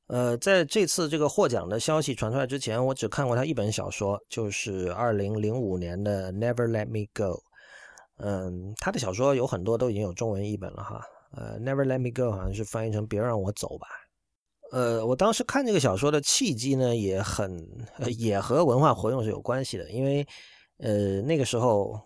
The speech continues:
反正十几年前吧，当时我是处在一个几乎不看英文以外的东西的一个，一个时期，就是包括，当时包括跟中国有关的任何信息，我都是从这个英文的渠道获取。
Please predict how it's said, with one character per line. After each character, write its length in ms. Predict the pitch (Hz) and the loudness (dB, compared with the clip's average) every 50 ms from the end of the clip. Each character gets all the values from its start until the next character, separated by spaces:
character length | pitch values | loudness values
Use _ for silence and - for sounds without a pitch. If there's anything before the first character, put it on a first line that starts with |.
| _ _ _ | _ _ _
反 120 | - 110 | -6 -4
正 80 | 117 135 | -2 0
十 160 | - - 170 | 0 0 0
几 80 | 156 | 2
年 160 | 117 110 120 135 | 2 2 2 2
前 220 | - 120 98 95 | 0 0 0 0
吧， 180 | 117 110 92 104 | 0 -2 -2 -2
当 160 | 120 151 165 151 | -2 0 0 2
时 120 | 135 139 | 2 2
我 280 | 147 131 101 95 95 98 | 2 2 2 0 0 -2
是 260 | - - 139 131 117 | -4 -2 -2 -4 -4
处 200 | - - - 95 | -4 -6 -6 -2
在 160 | 92 104 104 | -2 0 0
一 120 | 104 104 104 | 0 0 0
个 460 | 120 123 113 107 98 95 92 87 - - _ _ _ _ _ _ - | 0 2 2 4 2 2 0 -2 -4 -8 _ _ _ _ _ _ -2
几 160 | - 185 190 | 4 4 4
乎 140 | - 196 180 | 6 6 4
不 140 | - - | 4 4
看 220 | 135 - - 156 123 | 4 6 6 6 8
英 120 | 139 156 | 8 6
文 180 | 143 131 131 139 | 6 6 6 6
以 80 | 110 | 6
外 160 | 95 104 135 143 | 4 4 6 6
的 100 | 117 98 | 4 4
东 200 | - 107 107 110 | 4 2 2 2
西 100 | 110 104 | 2 0
的 100 | 98 95 | 0 0
一 80 | 95 | 0
个， 200 | 92 95 92 90 95 90 | 0 0 0 0 -2 -4
一 80 | 90 | -4
个 100 | 98 95 | -4 -4
时 160 | 90 - - 92 | -4 -4 -4 -4
期， 240 | - - - 98 90 | -6 -6 -6 -6 -6
就 160 | - - 104 | -4 -4 -2
是 160 | 95 101 98 - - - - - - - | 0 -2 -4 -4 -6 -14 -16 -16 -8 2
包 120 | - 139 143 | 6 6 8
括， 140 | 139 147 131 | 8 8 8
当 180 | - 156 156 | 8 8 8
时 80 | 143 147 | 8 8
包 140 | 139 147 147 | 8 8 10
括 140 | 143 131 117 | 10 8 8
跟 260 | - 139 139 135 135 131 | 8 4 4 4 4 2
中 200 | - 156 156 151 | 2 4 4 4
国 160 | 127 120 117 | 6 6 6
有 120 | 120 104 92 | 6 6 4
关 220 | 101 - 110 110 | 4 4 4 4
的 80 | 110 107 | 4 4
任 120 | 113 117 | 2 2
何 140 | 104 107 104 | 2 0 0
信 180 | - - 117 101 | 0 0 -2 -2
息， 200 | 92 - 107 104 | 0 0 0 0
我 120 | 95 90 | 0 2
都 120 | - 101 | 2 0
是 100 | 104 110 | 0 0
从 260 | 104 - - 90 90 98 | -2 -2 -2 -2 -2 -2
这 120 | 101 98 | -2 0
个 220 | 95 92 87 92 | 0 -2 -2 -2
英 140 | 92 101 117 | -2 -2 0
文 220 | 117 110 92 90 92 | 0 2 0 0 0
的 320 | 95 92 87 95 98 107 - _ _ _ - - - _ - | -2 -2 -2 -2 -6 -8 -10 _ _ _ -20 -20 -20 _ -10
渠 180 | - - - | -6 -4 0
道 180 | 98 101 101 95 | 2 2 2 2
获 180 | 95 - 107 95 | 2 0 -2 -2
取。 300 | 90 - - - - - | -2 -4 -6 -6 -8 -10